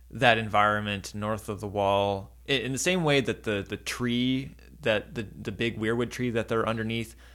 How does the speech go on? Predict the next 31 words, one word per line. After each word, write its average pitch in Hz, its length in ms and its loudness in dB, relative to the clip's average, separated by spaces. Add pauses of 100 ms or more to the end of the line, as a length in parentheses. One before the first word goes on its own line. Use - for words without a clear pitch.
(160)
uh, 98 180 0
when 104 360 -2
Bran 104 240 0
would 104 100 -6
see 110 140 -4
that 104 180 4
in 110 140 0
visions, 110 400 -2
had 104 240 -4
this 101 140 -6
kind 101 140 -8
of, 95 60 -6
like, 95 140 -10
otherworldly 98 640 -2
colors 98 500 -2
with 90 100 -12
this - 140 -10
kind 90 160 -10
of 87 200 -10
sunset 120 600 0
on 104 240 2
it 92 140 -2
and 95 180 -10 (480)
impossibly 123 680 0
bright 101 580 2
reds 98 500 0
and 95 80 -10
things 98 180 -6
like 95 100 -6
that. 95 240 2 (340)
Here, 139 540 6